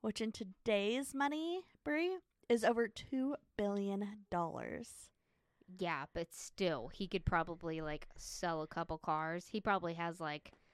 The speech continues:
Speaker 2: a bunch of cars. You could probably sell some of these limited edition cars you likely have, or, like, your summer house.
Speaker 1: Yes.
Speaker 2: Or your winter house, or your fall house.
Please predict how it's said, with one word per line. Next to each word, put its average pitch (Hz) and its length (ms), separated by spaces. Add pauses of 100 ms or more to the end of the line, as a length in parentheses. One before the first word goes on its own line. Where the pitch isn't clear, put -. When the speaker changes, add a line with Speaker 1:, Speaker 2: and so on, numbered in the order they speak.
(300)
Speaker 2:
a 208 100
bunch 175 280
of 214 80
cars. 156 540
You 196 100
could 196 140
probably 170 260
sell 165 440
some 175 280
of 170 60
these 165 180
limited 170 400
edition 196 340
cars 160 360
you 156 100
likely 147 380
have, 139 380 (380)
or, 190 180
like, 170 240 (260)
your 185 240
summer 190 480
house. 160 840 (220)
Speaker 1:
Yes. 175 480
Speaker 2:
Or 202 140
your 190 200
winter 180 360
house, 160 380
or 202 120
your 185 180
fall 185 440
house. 160 680